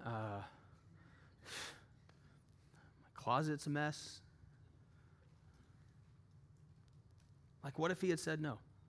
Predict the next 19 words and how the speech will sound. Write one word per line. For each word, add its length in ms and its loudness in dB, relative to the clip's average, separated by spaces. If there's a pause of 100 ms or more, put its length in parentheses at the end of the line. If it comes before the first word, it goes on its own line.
(3500)
And 80 -2
I 60 0
think 200 0
about 220 4
that 120 6
in 60 6
my 140 4
life. 240 4 (960)
And 80 2
not 120 6
to 60 4
go 140 8
super 280 2
spiritual, 540 6
and 80 4
not 180 4
to, 140 4 (1300)
you 80 0
know, 160 0